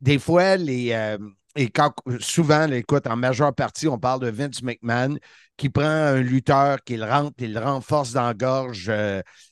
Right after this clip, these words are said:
euh, des fans, puis qui essaie de le faire passer. Euh, et d'autres fois, c'est les fans, c'est plus rare, mais qui vont prendre un, un lutteur, euh, par affection ou je sais pas pour quelle raison,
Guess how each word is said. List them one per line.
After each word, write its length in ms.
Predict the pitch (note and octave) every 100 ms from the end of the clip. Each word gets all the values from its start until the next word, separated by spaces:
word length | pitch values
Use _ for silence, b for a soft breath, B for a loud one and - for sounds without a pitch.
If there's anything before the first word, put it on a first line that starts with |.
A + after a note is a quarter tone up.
| _
euh, 220 | G#2 A2 G#2+
des 220 | A#2+ B2
fans, 380 | D3 C#3+ C#3+ C3+
puis 120 | G#2+
qui 80 | B2+
essaie 260 | A2 - C#3+
de 120 | B2+
le 60 |
faire 260 | A2 C3 B2
passer. 640 | A#2+ A#2+ G#2+ - B2+ C#3+ - b b b
Euh, 200 | G#2 B2 -
et 220 | D#3+ F3
d'autres 340 | D3+ D#3 D#3+
fois, 260 | - D#3+ F#3
c'est 160 | E3 D3
les 180 | B2+ B2
fans, 380 | D3 C#3 D#3 D#3+
c'est 240 | B2 - A#2+
plus 240 | B2+ C#3
rare, 480 | A#2+ B2+ C#3+ E3 C3+ b b _
mais 140 | B2 B2+
qui 140 | C#3
vont 400 | B2+ C3+ C3+ B2+
prendre 400 | G2+ C3+ D3+ D3
un, 300 | B2+ B2 A#2 F#2 b b -
un 120 | C3
lutteur, 720 | C#3+ D3 D3 D3+ D3+ D3 A#2+
euh, 160 | A#2+ A#2
par 220 | - B2+
affection 880 | C3 B2+ C3+ - - C#3+ C#3+ D3 D3
ou 560 | D3 A#2 A2+ A2+ A2 G#2 b b b
je 140 | - -
sais 120 | C#3
pas 180 | - D3+
pour 260 | - C3+ _
quelle 340 | C#3 D#3+ D#3
raison, 580 | C3+ C3 B2+ A2 C3+